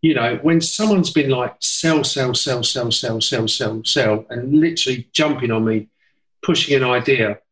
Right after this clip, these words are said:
when they finished, yeah, it hits home for a little bit of while, but I forget it. And then sometimes if I'm having a really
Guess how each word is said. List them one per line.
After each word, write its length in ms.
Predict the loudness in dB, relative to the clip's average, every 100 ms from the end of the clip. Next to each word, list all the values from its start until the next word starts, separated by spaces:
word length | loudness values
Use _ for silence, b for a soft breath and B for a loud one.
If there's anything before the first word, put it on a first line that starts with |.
| _ _ _ _ _ _ _
when 280 | 0 2 4
they 140 | 2
finished, 640 | 0 -2 0 0 -2 -2
yeah, 180 | 2 2 2
it 200 | 0 0
hits 240 | 0 -2 0
home 220 | -2 -2
for 100 | 0
a 40 |
little 160 | -2 -2
bit 120 | -2
of 60 | -2
while, 160 | -2 -4
but 160 | -6 -4
I 80 | -4
forget 480 | -2 0 0 -2 -4
it. 180 | -4 _ _ _ _ _ _ _ _ _ _ _ _ 0
And 80 | 2
then 140 | 2
sometimes 720 | 0 0 0 0 0 0 2
if 100 | 2
I'm 140 | 2 4
having 360 | 4 2 0 -4
a 40 |
really 720 | -4 2 4 4 4 2 -4